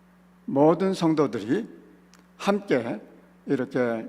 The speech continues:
기도하는 모습을 보면서 제가 감사하게 생각을 하고, 또 이번에 여기 오기 전까지는 엘에이에서 이렇게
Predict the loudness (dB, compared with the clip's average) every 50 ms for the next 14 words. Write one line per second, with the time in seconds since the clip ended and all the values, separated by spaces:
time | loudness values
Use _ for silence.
0 | -16 -6 -4 0 2 2 2 2 2 2 2 2 2 0 0 -2 -2 -4 -4 -6
1 | -6 -4 -4 -4 -4 -4 -4 -4 -4 -6 -6 -6 -6 -6 -6 -8 -12 -20 -20 -20
2 | -20 -20 -20 _ _ _ _ _ _ _ -10 -10 -8 -8 -8 -8 -8 -8 -10 -12
3 | -18 -20 -20 _ _ _ _ _ _ _ _ _ _ -10 -8 -6 -6 -8 -8 -6
4 | -6 -6 -6 -8 -8 -8 -10 -10 -12 -14 -20 -20 _ _ _ _ _ _ -20 -10
5 | -8 -6 -6 -4 -6 -6 -6 -6 -6 -6 -6 -8 -10 -12 -14 -18 -20 _ _ _
6 | _ _ _ _ _ _ _ _ _ _ -8 -6 -4 -2 -2 -2 -4 -4 -8 -10
7 | -16 -20 -20 -20 -20 _ _ _ _ _ _ _ _ _ _ _ _ _ _ _
8 | _ _ -6 -4 0 2 2 4 4 4 2 2 2 2 2 0 0 0 0 0
9 | 0 0 0 0 0 0 2 2 2 2 2 0 -4 -10 -16 -20 -20 -20 -14 _
10 | -2 -2 2 2 2 2 2 0 0 0 0 0 0 0 -2 -2 -2 -2 -2 -4
11 | -6